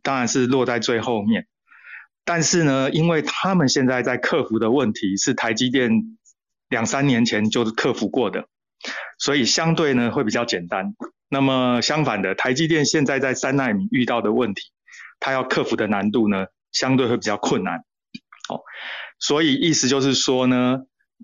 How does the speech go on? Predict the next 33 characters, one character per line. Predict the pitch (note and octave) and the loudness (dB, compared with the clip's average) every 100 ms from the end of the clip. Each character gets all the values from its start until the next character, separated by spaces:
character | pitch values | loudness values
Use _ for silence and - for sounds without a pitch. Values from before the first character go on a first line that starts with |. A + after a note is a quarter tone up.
| - _ _ | -20 _ _
这 | - C#3+ | -2 0
个 | C3+ B2 B2 | 2 2 0
在 | C#3 C3+ B2+ B2 A#2+ | 0 0 2 2 2
经 | C3+ D3+ | 2 2
济 | D3+ | 2
学 | - A#2 | 2 0
上 | - C3+ A#2 | 2 2 2
有 | G#2+ | 2
一 | A2 | 2
个 | A#2 | 2
叫 | B2+ B2 | 0 0
天 | A2+ C3+ C3 | 0 0 2
花 | C3 | 0
板 | A2 F#2+ | -2 -2
效 | - B2 A2 | -2 0 2
应 | A2+ F#2 | 2 0
哦， | G2 - _ - | -4 -8 _ -6
也， | A#2 A2 | -2 0
也 | A#2+ | 0
就 | A#2 | 2
是 | C#3+ C#3+ | 2 2
说 | D3 C3+ C3+ | 2 2 2
我 | A#2+ A#2+ | 0 0
要 | C3+ C3 B2 A#2 _ - | 0 0 0 -2 _ -2
继 | D#3 | 0
续 | A#2+ C#3+ C3 B2+ - _ - - - - - _ _ - | 2 2 2 0 -4 _ -20 -12 -6 -6 -8 _ _ -6
这 | C3+ | -2
个 | A#2 A2 | 0 0
前 | - A2+ A#2 | 0 2 2
进， | C3 A2+ - | 2 0 0
往 | A#2 G#2 | -4 -2
上 | E3+ C3 | 0 0
推， | B2+ C#3+ C#3 C#3 | 0 2 0 -2